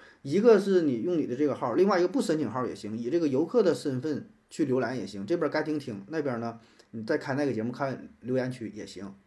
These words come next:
还有一个方法，你手机没有双开也无所谓，你就用你的喜马拉雅 app 正常收听，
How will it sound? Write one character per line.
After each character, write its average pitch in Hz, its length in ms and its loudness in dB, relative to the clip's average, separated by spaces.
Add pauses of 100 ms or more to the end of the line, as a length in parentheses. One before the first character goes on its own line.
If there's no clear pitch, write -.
(1040)
还 123 160 0
有 214 60 8
一 190 80 6
个 175 80 8
方 156 180 0
法， 139 140 -2
你 143 80 -2
手 147 160 -2
机 139 80 0
没 147 80 2
有 214 80 2
双 147 160 -2
开 139 120 -2
也 139 80 0
无 147 140 -4
所 113 120 -6
谓， 110 120 -4 (240)
你 131 80 -8
就 147 80 2
用 208 180 4
你 151 100 4
的 131 220 2 (460)
喜 - 140 -6
马 160 100 0
拉 156 120 4
雅 127 120 -4
app 147 300 2
正 139 160 -2
常 127 120 -4
收 143 140 -2
听， 110 240 -8